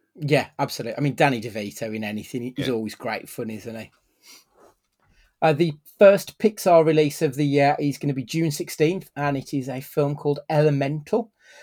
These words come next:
Speaker 1: Uh, this will be set in the world where earth, wind, fire, and water elements all live together. And two of the main characters, which appear to be fire and water,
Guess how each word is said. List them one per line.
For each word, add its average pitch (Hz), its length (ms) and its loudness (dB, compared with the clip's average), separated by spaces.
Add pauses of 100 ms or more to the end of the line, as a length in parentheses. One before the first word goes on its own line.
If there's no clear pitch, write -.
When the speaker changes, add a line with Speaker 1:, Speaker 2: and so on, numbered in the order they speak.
(140)
Speaker 1:
Uh, 151 140 2
this 180 260 0
will 214 80 0
be 196 80 -2
set - 400 0
in 175 200 -2
the 165 160 -2
world 156 380 0
where 147 260 4
earth, 180 320 2
wind, 151 580 -2
fire, 147 500 2
and 135 200 -8
water 147 480 -4
elements 127 520 -6
all 139 220 -4
live 131 260 -6
together. 131 580 -4 (400)
And 143 220 -2
two 220 140 0
of 170 120 -2
the 185 80 -2
main 151 240 -2
characters, 135 540 -2
which 147 160 -6
appear 135 280 -4
to - 120 -16
be 131 100 -8
fire 131 460 -2
and 127 160 -6
water, 123 440 -10